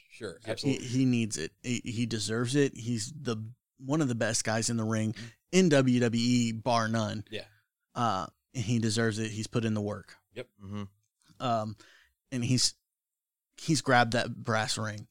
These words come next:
Speaker 1: Yeah,
Speaker 3: Whether
Speaker 1: absolutely.
Speaker 3: Vince wants to say he has or not,
Speaker 1: Mm-hmm. The crowd is
Speaker 3: Cesaro
Speaker 1: behind Cesaro.
Speaker 3: has grabbed that brass ring.
Speaker 1: Yep. What was next?
Speaker 2: Uh, the Raw Tag Team title match between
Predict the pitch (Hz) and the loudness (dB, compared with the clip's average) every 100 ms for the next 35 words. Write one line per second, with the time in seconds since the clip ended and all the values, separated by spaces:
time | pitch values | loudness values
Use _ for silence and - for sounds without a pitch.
0 | - 110 - - 156 151 123 160 156 160 | -12 -10 -6 6 8 8 8 6 6 4
1 | 160 - 135 - 127 127 131 151 139 139 | 2 4 4 4 2 2 2 2 2 2
2 | 131 120 117 147 - - - - 98 _ | 0 0 0 -2 -6 -16 -20 -20 -20 _
3 | _ _ _ _ _ _ _ _ _ _ | _ _ _ _ _ _ _ _ _ _
4 | - 139 165 160 156 120 151 165 165 151 | -12 -6 -2 2 4 6 8 8 8 8
5 | 135 - 139 127 120 123 117 110 107 117 | 4 2 4 4 2 0 4 4 2 -2
6 | 120 117 - 113 107 107 - 107 92 - | 0 0 2 0 2 0 -2 -4 -8 -14
7 | - - - _ _ _ _ _ _ _ | -18 -20 -20 _ _ _ _ _ _ _
8 | _ _ _ _ _ _ _ _ 190 170 | _ _ _ _ _ _ _ _ -2 -2
9 | 143 110 - _ _ _ _ _ - 123 | -2 -4 -6 _ _ _ _ _ 0 4
10 | 139 143 127 135 143 117 151 170 165 170 | 6 4 4 0 0 4 4 4 0 -2
11 | 170 - 151 135 - 143 143 113 107 104 | -2 0 0 0 -2 -2 0 0 -2 -4
12 | 107 117 113 | -6 -6 -6